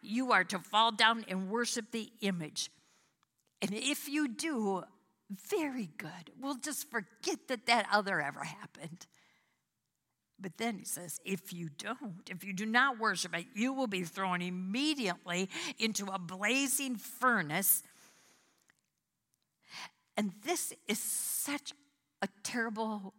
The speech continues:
verse. "Then what God, little g, what God will be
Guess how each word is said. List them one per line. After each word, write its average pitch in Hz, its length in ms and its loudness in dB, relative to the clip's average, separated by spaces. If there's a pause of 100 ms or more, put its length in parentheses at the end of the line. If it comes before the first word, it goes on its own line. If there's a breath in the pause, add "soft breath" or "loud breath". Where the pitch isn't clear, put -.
verse. - 380 -4 (1500 loud breath)
"Then 262 680 2
what 285 200 4 (260)
God, 165 680 4 (140)
little 202 320 0
g, 160 360 -10 (200)
what 233 460 -2
God 160 420 4
will 180 240 -2
be 190 240 -2